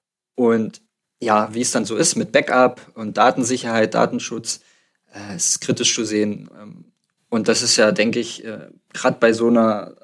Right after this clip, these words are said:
Anwendung, wie ihr sie jetzt, äh, bereitstellt, alles, äh, geregelt. Ja, äh, spannend fand ich ja dann noch bei eurer Anwendung, ähm, ihr habt ja auch, äh, einen Prozessansatz,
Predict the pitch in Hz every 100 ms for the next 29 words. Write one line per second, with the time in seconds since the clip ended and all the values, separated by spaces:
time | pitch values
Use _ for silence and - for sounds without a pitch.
0 | - 123 127 120 117 113 107 104 123 120
1 | 120 117 113 - 107 110 104 101 104 110
2 | - - - - 110 110 - - _ _
3 | _ _ 113 110 110 - - 95 113 110
4 | 107 - 123 123 143 123 139 - _ _
5 | _ - _ _ _ _ _ _ _ -
6 | 117 98 87 - _ _ - 117 113 -
7 | - 117 196 202 147 - 123 143 160 139
8 | 113 117 139 139 - 104 120 135 113 113
9 | 143 123 123 127 135 143 143 - _ 117
10 | 113 117 117 117 - _ _ _ _ _
11 | _ - 117 - 156 131 131 - - 120
12 | 117 113 113 107 - 107 - 202 - -
13 | 117 120 - - -